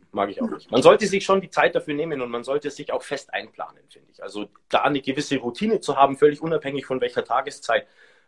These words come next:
Speaker 1: ähm, finde ich, ist schon wichtig. Also das ist eine, eine, diese Me-Time und die sollte man sich einfach nehmen.
Speaker 2: Ganz kurz eine Frage von mir, ähm, weil du es gerade angesprochen hast mit der Atmung.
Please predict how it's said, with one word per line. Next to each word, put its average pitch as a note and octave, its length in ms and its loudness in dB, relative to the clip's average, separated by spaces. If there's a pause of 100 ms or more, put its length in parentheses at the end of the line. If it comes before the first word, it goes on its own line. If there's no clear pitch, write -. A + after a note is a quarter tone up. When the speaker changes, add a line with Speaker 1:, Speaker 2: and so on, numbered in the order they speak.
Speaker 1:
ähm, A2 480 0
finde B2 260 -2
ich, - 80 -10
ist G#2+ 100 -6
schon G#2 220 -4
wichtig. G2+ 320 -8
Also F2 220 -4
das F#2+ 180 -8
ist F#2 140 -6
eine, G#2+ 240 6 (320)
eine, G#2+ 360 4
diese A2+ 260 -2
Me-Time A#2+ 600 2
und G2+ 80 -8
die G#2+ 60 -6
sollte G#2 260 6
man G2+ 140 0
sich F2 160 -8
einfach - 200 -12
nehmen. - 220 -16 (1700)
Speaker 2:
Ganz C#4+ 280 4
kurz D4 280 8
eine B3 140 8
Frage B3 360 6
von A3+ 180 6
mir, A#3 340 12 (100)
ähm, G#3 340 6 (200)
weil G3+ 220 4
du A#3 60 0
es A3+ 80 0
gerade G#3 240 0
angesprochen A#3 420 4
hast G#3+ 180 0
mit A3+ 120 4
der - 200 2
Atmung. D#3 460 -6